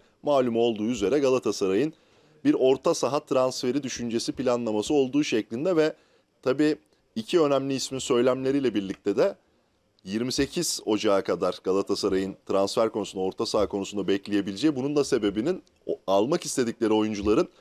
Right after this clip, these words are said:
Şampiyonlar Ligi'nde yola devam ediyor olmasıyla birlikte az önceki barkoyu tabii biz de olası ihtimaller üzerinden hazırladık. Ama tabii bu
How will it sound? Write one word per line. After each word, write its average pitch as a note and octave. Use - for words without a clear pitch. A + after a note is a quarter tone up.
Şampiyonlar C3+
Ligi'nde B2
yola G#2+
devam G#2
ediyor G2
olmasıyla G#2+
birlikte F#3+
az C#3
önceki C#3
barkoyu B2+
tabii F#2
biz F2+
de D3
olası A2+
ihtimaller A2
üzerinden F2
hazırladık. G#2
Ama D3+
tabii D3+
bu G3